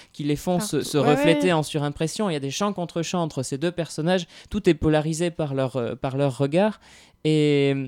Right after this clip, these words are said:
Speaker 1: et, et c'est pour ça que ce, ce personnage de jeune fille est, est super intéressant, parce que, euh, toute cette, euh, libération, hein, libération, alors, qui est, euh,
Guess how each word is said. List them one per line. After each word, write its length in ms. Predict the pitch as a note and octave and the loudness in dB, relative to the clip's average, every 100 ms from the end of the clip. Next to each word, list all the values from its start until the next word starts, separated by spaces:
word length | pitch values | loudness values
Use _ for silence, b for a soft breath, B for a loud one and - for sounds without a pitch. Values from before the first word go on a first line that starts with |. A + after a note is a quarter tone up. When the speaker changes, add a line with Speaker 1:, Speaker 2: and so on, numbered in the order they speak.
| - _ _ _ _ _ _ _ _ - - _ | -10 _ _ _ _ _ _ _ _ -20 -20 _
Speaker 1:
et, 200 | E3+ E3 | 0 2
et 40 | D3 | 2
c'est 200 | - D#3 | 2 0
pour 320 | - F#3+ F#3+ | 2 0 2
ça 160 | - B3+ | 0 0
que 260 | E3+ D3 | 2 0
ce, 220 | - - C#3 | 0 -2 0
ce 140 | D3 | 0
personnage 480 | B2 C3+ - D3+ C#3 | 0 -2 0 0 2
de 100 | C3 | 0
jeune 220 | B2+ C3+ | 0 0
fille 280 | - F#3 E3+ | -2 -6 -4
est, 340 | C3 B2 - B2 | 0 0 0 -2
est 60 | |
super 500 | B2 - E3+ F3 E3+ | -2 -4 -2 2 4
intéressant, 600 | D3 C#3 C#3 C#3 - A3+ | 2 0 -2 -2 0 -2
parce 360 | G#3+ D#3 C#3+ - | 0 -2 -2 -2
que, 120 | - A3+ | 4 4
euh, 40 | A#3 B B B B B - - - | 4 B B B B B -20 -20 -6
toute 180 | A3+ A#3 | -4 -2
cette, 360 | - E3+ - D3 | 4 4 4 4
euh, 160 | C3+ | 4
libération, 840 | C3+ F3 F3 E3+ D#3+ - - A#3 | 4 2 0 0 -2 -4 -2 -2
hein, 120 | F3+ C3 | -2 -2
libération, 800 | C3+ C#3+ D3 D3 - E3+ E3+ - b b | -2 2 2 2 -2 -2 -2 -4 b b
alors, 240 | - C3+ - _ | -2 -2 -2 _
qui 240 | - D#3 E3 | -6 2 4
est, 40 | |
euh, 320 | C#3 B2+ F2 | 4 4 0